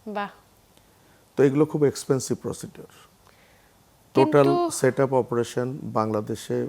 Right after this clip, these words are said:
Speaker 2: প্রায়, যদি প্রাইভেট সেটআপে আমরা করি, এটা twenty-eight to thirty-two lakhs।
Speaker 1: আচ্ছা, আচ্ছা। থার্টি টু লাখস যে অ্যাফোর্ড করতে পারবে, তার জন্য খুব বেশি আসলে সহজলভ্য। কিন্তু স্যার, একদম শেষ প্রান্তে একদম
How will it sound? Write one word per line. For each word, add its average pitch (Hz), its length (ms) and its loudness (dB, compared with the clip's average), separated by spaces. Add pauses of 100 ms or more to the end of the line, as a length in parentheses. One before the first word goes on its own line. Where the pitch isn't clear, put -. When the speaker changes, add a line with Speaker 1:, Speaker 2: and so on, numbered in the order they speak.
(140)
Speaker 2:
প্রায়, 104 360 -6 (840)
যদি 110 180 -4
প্রাইভেট 123 360 2
সেটআপে 135 360 -2
আমরা 123 180 -2
করি, 113 440 -8
এটা 110 360 -8 (1500)
twenty-eight 120 580 0
to 123 100 -2 (120)
thirty-two 117 460 -4
lakhs। - 560 -8 (240)
Speaker 1:
আচ্ছা, 262 360 -10
আচ্ছা। 190 400 -10 (140)
থার্টি 262 340 -4
টু 349 160 0
লাখস 339 360 0 (100)
যে 226 140 -4
অ্যাফোর্ড 285 360 -2
করতে 277 220 -4
পারবে, 262 260 -4
তার 254 160 -4
জন্য 240 240 -6
খুব 233 180 -8
বেশি 233 380 -4 (380)
আসলে 226 380 -4
সহজলভ্য। 226 580 -4
কিন্তু 262 260 -8
স্যার, 320 160 0
একদম 339 500 -2
শেষ 311 240 -6
প্রান্তে 277 300 -4
একদম 254 300 -4